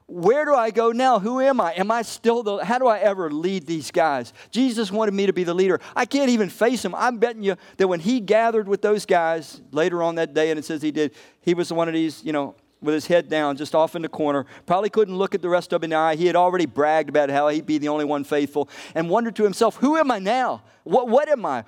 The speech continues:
Would it just be more noble to walk away from Jesus altogether? Maybe I should just do what Judas did and just hang myself, because that, that at least would be noble. I'd be giving myself what I deserve." You ever been there?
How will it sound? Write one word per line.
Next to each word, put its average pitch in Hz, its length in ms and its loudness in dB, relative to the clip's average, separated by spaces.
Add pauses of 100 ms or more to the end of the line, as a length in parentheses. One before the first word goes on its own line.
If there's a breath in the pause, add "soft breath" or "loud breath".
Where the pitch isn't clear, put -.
Would 254 140 0
it 240 100 -4
just 247 240 -2
be 277 140 0
more 233 200 2
noble 214 440 2
to 180 80 -2
walk 214 320 2
away 214 180 2
from 185 200 -6
Jesus 185 360 -4
altogether? 190 320 2
Maybe 285 240 2
I 285 60 2
should 233 180 -8
just 208 180 -4
do 233 140 -2
what 214 180 2
Judas 190 380 -2
did 165 160 -2
and 147 80 -10
just 220 160 -2
hang 202 320 0
myself, 147 500 -2 (420 soft breath)
because 180 260 0
that, 226 240 2
that 262 160 2
at 247 100 2
least 233 220 -4
would 208 100 -2
be 190 140 -2
noble. 160 420 0
I'd 156 140 2
be 185 140 -4
giving 240 360 0
myself 202 480 0
what 170 140 0
I 165 80 2
deserve." 139 420 -2
You 180 120 0
ever 233 120 -4
been 233 260 -4
there? 233 280 -6